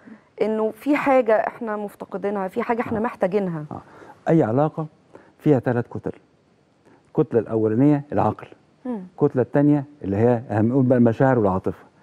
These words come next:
Speaker 1: مم.
Speaker 2: الكتلة التالتة اللي هو الش-، إيه؟ التصرف أو السلوك. اللي بنشوفه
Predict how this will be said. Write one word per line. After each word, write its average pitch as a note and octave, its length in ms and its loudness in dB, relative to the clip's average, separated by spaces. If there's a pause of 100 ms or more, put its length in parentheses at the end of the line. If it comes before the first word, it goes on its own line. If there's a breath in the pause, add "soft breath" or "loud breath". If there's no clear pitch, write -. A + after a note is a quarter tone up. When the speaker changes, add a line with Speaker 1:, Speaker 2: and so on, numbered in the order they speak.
Speaker 1:
مم. A#3 120 -10 (100)
Speaker 2:
الكتلة F3 380 0
التالتة E3+ 300 0
اللي C3 120 2
هو D#3 80 4
الش-، - 200 -4
إيه؟ C#3 320 0
التصرف - 640 -8
أو A2+ 80 2
السلوك. G#2+ 340 -2 (600 loud breath)
اللي C#3 160 6
بنشوفه G3 520 4